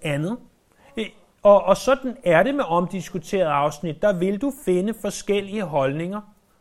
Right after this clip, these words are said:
Men, men jeg står altså fast på, at det her taler om,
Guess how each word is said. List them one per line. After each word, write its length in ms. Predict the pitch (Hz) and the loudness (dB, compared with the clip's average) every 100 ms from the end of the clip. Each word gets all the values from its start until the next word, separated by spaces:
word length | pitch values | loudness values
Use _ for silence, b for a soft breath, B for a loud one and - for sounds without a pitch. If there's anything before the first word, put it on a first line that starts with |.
| _ _ _ _ _ _ | _ _ _ _ _ _
Men, 160 | 190 180 175 | -6 -4 -4
men 100 | 180 | -2
jeg 140 | 180 175 _ _ - | -2 -4 _ _ -20
står 280 | - 180 180 | -4 2 2
altså 200 | 165 170 | 2 -4
fast 440 | - 208 208 - | -4 -6 -6 -12
på, 280 | 180 170 - | -8 -8 -10
at 180 | 143 - | -14 -6
det 80 | 190 | -4
her 120 | 196 | -4
taler 420 | 190 190 202 190 | -6 -10 -8 -8
om, 160 | 127 | -8